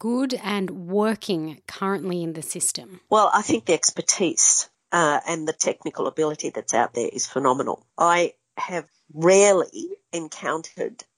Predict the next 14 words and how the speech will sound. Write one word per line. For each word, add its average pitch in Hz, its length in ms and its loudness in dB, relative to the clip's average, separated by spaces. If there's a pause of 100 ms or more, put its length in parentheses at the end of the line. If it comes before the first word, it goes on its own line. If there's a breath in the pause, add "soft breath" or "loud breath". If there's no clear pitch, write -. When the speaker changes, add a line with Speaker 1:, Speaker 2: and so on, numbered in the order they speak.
(120)
Speaker 2:
a 143 300 -2 (260)
health 180 320 2
professional 139 800 -6 (160)
or 185 400 6 (100)
a 170 60 -4
health 156 300 -8
facility - 720 -10
that 160 120 -2
isn't 165 240 -4
capable - 540 0 (460 loud breath)
of 147 120 0
delivering 147 540 -4 (100)
excellent - 480 -4
care. 123 300 -6